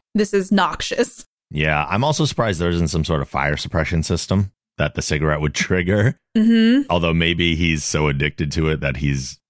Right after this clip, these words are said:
Speaker 2: bypassed that system. <laughs>
Speaker 1: He's, like, probably gone into the computer and disabled it. <laughs>
Speaker 2: Yeah, that's what I'm wondering. Gordon returns to the simulator and enters the pub where Laura is on stage performing.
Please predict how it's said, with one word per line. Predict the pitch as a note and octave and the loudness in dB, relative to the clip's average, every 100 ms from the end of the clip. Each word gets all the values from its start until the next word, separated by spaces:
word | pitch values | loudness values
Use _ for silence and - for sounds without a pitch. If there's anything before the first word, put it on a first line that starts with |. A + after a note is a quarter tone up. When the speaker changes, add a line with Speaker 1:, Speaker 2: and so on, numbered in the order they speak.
| _ | _
Speaker 2:
bypassed | D#2+ C#2+ E2 D2 D2 - | -2 -2 0 -2 -2 -4
that | C#2 - | -6 -4
system. | - D2 - E2+ F#2 - - _ - | -4 -2 -2 0 0 -2 -6 _ -2
<laughs> | B2 - _ - | -2 -4 _ -2
Speaker 1:
He's, | C4 - | -2 0
like, | C4+ A#3 | -2 -2
probably | A3 G#3 G3+ | -2 0 2
gone | F#3+ F#3+ G#3+ F#3+ | 2 2 4 2
into | G3 A3+ G#3+ | 2 2 2
the | |
computer | G#3 G#3+ G#3 G#3+ G3 | 2 0 2 2 4
and | F3+ F#3 G3+ | 4 2 2
disabled | A3 - G3+ F#3+ E3+ D3+ | -2 2 0 2 0 2
it. | D3+ | 2
<laughs> | |
Speaker 2:
Yeah, | F#2 D#2+ D2+ D2+ - | 2 2 2 0 -2
that's | F2 E2 | -2 -2
what | E2+ | -2
I'm | D#2 | 0
wondering. | D#2 D#2 D2 D#2 - _ _ _ _ _ - | 0 0 0 -2 -6 _ _ _ _ _ -2
Gordon | A#2 C#3 D3 | 2 4 2
returns | C3 B2+ C3 A#2+ - | 2 0 2 0 0
to | |
the | G#2+ | 0
simulator | G2+ F#2+ F#2+ F2+ F2+ F2 | 0 2 2 4 2 2
and | D#2+ D2 | 0 -2
enters | D2+ D2 D2 C2 | 0 0 -2 -4
the | |
pub | C#2 - F#2 F#2+ | -6 -2 0 0
where | D#2 D2 | 0 0
Laura | D#2+ E2+ D#2+ | 0 2 0
is | D2 | 0
on | D2+ D2+ | 0 0
stage | - D2 D2 - | 0 -2 -2 -6
performing. | C#2+ - A#2+ E2+ C2+ B1+ | -8 -2 -2 0 -4 -8